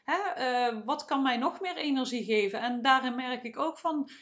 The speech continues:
ja, dat vind ik prettig, dat voelt goed bij mij, dat neem ik mee. En andere dingetjes ja, neem ik wat minder mee, want het voelt toch niet helemaal prettig. Of, maar ik, ja,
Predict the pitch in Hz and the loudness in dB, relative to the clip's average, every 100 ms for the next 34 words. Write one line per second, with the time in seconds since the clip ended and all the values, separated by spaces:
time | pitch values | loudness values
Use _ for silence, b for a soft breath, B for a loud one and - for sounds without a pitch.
0 | B - 233 214 214 262 - 269 247 254 | B -2 0 2 2 2 2 -2 -2 -2
1 | 269 254 247 269 269 269 262 - 277 220 | -2 0 0 -2 -2 -4 -6 -2 -2 0
2 | 240 240 226 247 254 247 226 220 262 247 | 2 2 2 2 2 0 0 0 0 0
3 | 233 247 240 233 220 247 233 233 226 - | -2 -4 -4 -4 -2 -2 -4 -6 -10 -10
4 | b b b - 285 247 214 208 180 190 | b b b -6 -2 0 -2 -2 -4 -2
5 | 269 359 339 339 311 269 - - _ - | -2 -2 -2 -2 0 -2 -6 -14 _ -12
6 | - 294 294 277 262 247 262 247 233 254 | -6 -4 -2 -2 0 0 0 0 -4 -2
7 | 254 247 240 247 240 226 B B B B | -4 -2 -4 -4 -6 -8 B B B B
8 | B B 285 269 247 - _ - 294 175 | B B -4 -2 -2 -10 _ -4 2 2
9 | 160 180 | 2 -4